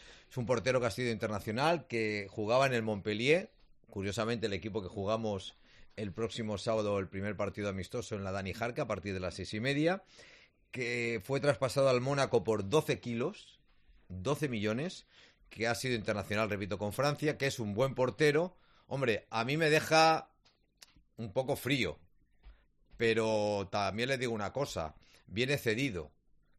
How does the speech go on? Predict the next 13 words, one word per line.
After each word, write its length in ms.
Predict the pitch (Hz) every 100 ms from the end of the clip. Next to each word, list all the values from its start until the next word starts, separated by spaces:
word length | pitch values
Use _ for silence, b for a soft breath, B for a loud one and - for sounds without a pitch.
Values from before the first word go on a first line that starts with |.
| _
El 160 | - 95
problema 240 | 95 110
es 80 | 143
que 140 | - 117
esa 180 | 147
cesión, 640 | 139 117 - 135 139 151 190 b b
si 200 | - 107
pagamos 540 | 104 104 123 139 - -
todo 180 | 143 135
lo 100 | 101
que 140 | 95
cobra 240 | 113 127
Lecomte, 640 | 127 117 139 131 127 143